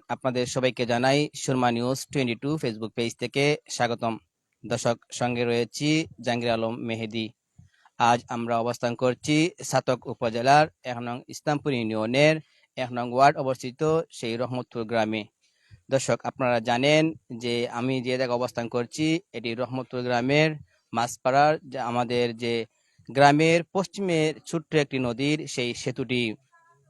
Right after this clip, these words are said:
অনেক বছর আগের সেতুটি নির্মাণ করা হয়েছিল, তাই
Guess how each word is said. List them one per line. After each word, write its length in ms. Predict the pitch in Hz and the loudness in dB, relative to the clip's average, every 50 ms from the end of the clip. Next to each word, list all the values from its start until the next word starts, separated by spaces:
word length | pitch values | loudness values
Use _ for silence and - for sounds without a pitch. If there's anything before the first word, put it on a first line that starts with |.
| _ _ _ _ - - _ _ _ _ _ - | _ _ _ _ -20 -20 _ _ _ _ _ 2
অনেক 260 | 131 143 151 151 147 127 139 | 4 6 6 6 4 4 -2
বছর 220 | 131 - - 127 131 - 127 120 | -4 -2 -2 -4 -4 -2 -2 -4
আগের 340 | 117 123 143 156 160 165 165 165 - - - - | -2 0 2 4 4 4 2 0 -4 -12 -6 -4
সেতুটি 320 | 131 123 - 131 110 123 120 123 | -4 -2 -2 -2 -4 -2 -2 -2
নির্মাণ 240 | 120 117 120 120 117 117 - | -2 0 0 0 0 0 0
করা 140 | 120 120 120 120 | 0 2 2 2
হয়েছিল, 400 | 117 113 113 - - 127 127 135 151 160 160 170 - _ _ _ _ - | 2 2 0 0 -2 -4 0 2 4 4 4 2 0 _ _ _ _ 2
তাই 160 | 127 120 117 | 2 2 2